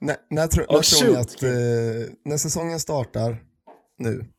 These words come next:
Speaker 1: alltså, eller nu, i höstas, när tror ni Thorengruppen bokade hotell, eh, resa,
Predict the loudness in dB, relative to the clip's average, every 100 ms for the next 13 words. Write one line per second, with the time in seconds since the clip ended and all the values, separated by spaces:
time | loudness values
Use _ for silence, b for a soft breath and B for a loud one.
0 | _ _ _ -6 -2 0 0 0 -2 -4
1 | -4 -2 -2 -2 -6 -10 -14 _ _ -6
2 | -4 -2 -2 -4 -4 -4 -2 -2 -4 -2
3 | -4 -2 -6 -10 _ -2 0 0 -2 0
4 | -2 0 0 0 -4 -8 _ _ _ _
5 | _ -8 -6 -4 -6 -6 -8 -10 -10 -4
6 | -2 0 -2 -2 -2 -6